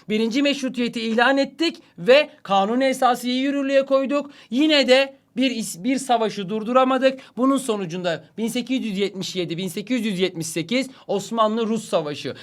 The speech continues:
diğer bir isimle doksan üç Harbi çıktı. Şimdi gelelim arkadaşlarım buraya.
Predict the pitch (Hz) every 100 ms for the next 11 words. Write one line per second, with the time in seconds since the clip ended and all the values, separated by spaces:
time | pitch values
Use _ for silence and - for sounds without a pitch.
0 | - 180 302 330 277 240 214 208 - 170
1 | - 175 151 202 262 262 _ - 202 202
2 | 185 151 156 202 214 170 196 208 - -
3 | 165 - 156 139 131 123 113 101 _ _
4 | - _ _ _ _ _ _ _ _ -
5 | - - 294 269 254 277 269 254 240 240
6 | 214 208 220 233 233 185 143 104